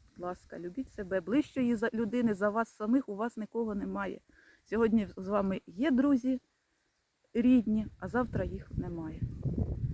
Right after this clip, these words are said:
А ви в себе одні. І ви з собою живете все життя. Ну, я ж живу разом. Я, якось же я до себе привикла, вже живу тридцять вісім років із собою.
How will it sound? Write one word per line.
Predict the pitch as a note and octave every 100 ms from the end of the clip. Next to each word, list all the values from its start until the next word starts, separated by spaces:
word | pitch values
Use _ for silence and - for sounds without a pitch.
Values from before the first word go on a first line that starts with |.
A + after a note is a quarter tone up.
| -
А | -
ви | G3+ C#4+
в | C#4
себе | - A3+ G#3 G3+ -
одні. | F#3 F3 F3+ E3+ - - _ _ _ _ _
І | F#3+
ви | G#3
з | -
собою | - - G3 A3 G#3+
живете | G#3+ G#3 G3+ G#3+
все | G3 F#3+
життя. | G#3+ - - E3+ - - -
Ну, | C4+ D4+ -
я | A#3+
ж | A#3 A3
живу | C#4 D#4+
разом. | C#4 D4+ G#3+ A#3
Я, | C#4+
якось | C#4 A#4 D4+ C4
же | C#4
я | C4
до | A#3+ C4
себе | B3 A#3
привикла, | - B3+ C4 C4 G#3
вже | A3 C4
живу | G3+ A#3+ C#4 C#4+
тридцять | C#4 C4+ C4+ A#3+
вісім | B3 B3+ A#3+
років | F#3+ - A#3
із | A3+ -
собою. | B3+ G#3 G#3+ G#3 B3+ B3+